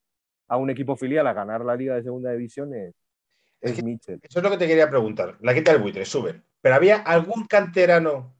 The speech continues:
Speaker 2: que se, es que es muy, es muy difícil la pregunta porque, claro,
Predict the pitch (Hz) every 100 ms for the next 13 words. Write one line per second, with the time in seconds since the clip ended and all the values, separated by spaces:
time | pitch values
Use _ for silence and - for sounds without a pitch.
0 | _ 143 143 139 139 135 131 127 - _
1 | _ _ 117 127 117 147 151 131 156 131
2 | 131 123 127 131 127 104 117 127 87